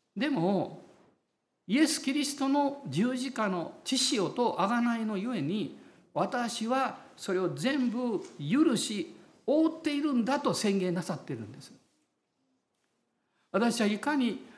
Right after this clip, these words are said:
イエス様の十字架を見上げた時に、この許されているかということの恵みが大きいかということ、それは同時に自分が罪人であるという姿を見ないとわからないですよ。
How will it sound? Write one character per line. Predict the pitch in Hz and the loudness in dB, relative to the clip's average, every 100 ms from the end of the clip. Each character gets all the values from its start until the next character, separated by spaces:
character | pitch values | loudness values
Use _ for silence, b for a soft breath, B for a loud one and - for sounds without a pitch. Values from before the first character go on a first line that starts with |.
| B | B
イ | 190 | 2
エ | 220 | 4
ス | |
様 | 214 202 185 | 4 4 4
の | 175 151 | 2 2
十 | 175 196 | 2 2
字 | 196 | 2
架 | 196 | 2
を | |
見 | 180 196 | 2 2
上 | 214 | 0
げ | 185 | -2
た | 170 | -2
時 | 165 165 160 | -2 -6 -2
に、 | 156 165 143 B B - | -2 -2 -6 B B -4
こ | 190 | 0
の | 165 | 2
許 | 214 220 | 4 2
さ | 208 | 0
れ | 196 | -2
て | 196 185 | 0 0
い | |
る | 202 | 0
か | 185 156 | 0 0
と | 165 | 0
い | 165 | 0
う | 175 | 0
こ | 170 | -2
と | 156 | -4
の | 151 156 135 | -4 -2 0
恵 | 156 | 0
み | 208 208 | 2 0
が | 202 196 | 0 -2
大 | 254 262 | -4 -6
き | 262 | -8
い | 214 | -4
か | 143 | -6
と | 143 | -4
い | 139 | -8
う | |
こ | 131 | -8
と、 | 143 | -10
そ | - | -6
れ | 311 | -2
は | 330 | -2
同 | 220 311 381 | -2 -2 0
時 | 302 | 2
に | 254 254 B B | 0 -2 B B
自 | 151 180 | -4 -4
分 | 233 302 | -2 -2
が | 330 330 | -4 -2
罪 | 240 247 | 2 2
人 | - 330 | 0 -4
で | 339 | -2
あ | 320 | -2
る | 220 | -4
と | - | -2
い | 175 | -4
う | |
姿 | - 254 190 143 | -4 -4 -4 -2
を | 139 | 0
見 | 240 | 0
な | 494 523 | -2 -8
い | |
と | 139 131 | -4 -4
わ | |
か | 131 123 | -4 -4
ら | 117 | -6
な | 104 | -8
い | - | -14
で | |
す | - | -20
よ。 | - | -20